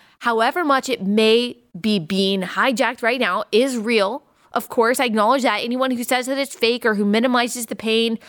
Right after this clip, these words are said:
of people who are really experiencing it, uh, is wrong. There is a, a lot of very intense distress felt by people who suffer from that.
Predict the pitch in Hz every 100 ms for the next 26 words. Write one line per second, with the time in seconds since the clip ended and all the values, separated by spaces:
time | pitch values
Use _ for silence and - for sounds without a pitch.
0 | - - 202 247 233 220 233 190 196 226
1 | 247 254 - - 226 220 214 208 220 240
2 | - _ - - 214 208 - 190 185 190
3 | 165 170 226 214 220 208 196 - _ _
4 | 220 208 226 208 220 233 214 220 254 233
5 | 214 247 247 - 254 - 202 247 - 196
6 | 214 196 214 226 208 196 196 - 190 202
7 | 185 170 156 240 -